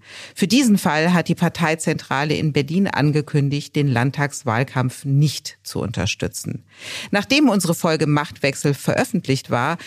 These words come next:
hat sich Thomas Kemmerich bei uns gemeldet. Er fühle sich unverstanden und wollte seine Position erklären. Also haben wir ihn eingeladen.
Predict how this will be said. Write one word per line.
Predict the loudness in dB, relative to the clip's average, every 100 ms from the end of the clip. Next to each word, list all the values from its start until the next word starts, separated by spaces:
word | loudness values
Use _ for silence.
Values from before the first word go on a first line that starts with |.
| -8 -6
hat | -4
sich | -6 -2
Thomas | 0 0 0
Kemmerich | 0 2 2 0 -2
bei | -2
uns | 0 0
gemeldet. | 2 4 4 2 -2 -6 _ _ -20 -6
Er | 0
fühle | 2 2 2
sich | 2 0
unverstanden | 2 0 2 0 2 2 0 0 -4
und | -2 0 2
wollte | 0 0
seine | 0 0 0
Position | -2 -4 -4 -2 0 0
erklären. | -2 -6 0 0 0 -2 -10 -14 _ _ _
Also | -2 0 0 -2 -4 _
haben | 0 2
wir | 2
ihn | 2
eingeladen. | 2 0 0 -4 -6 -6 -10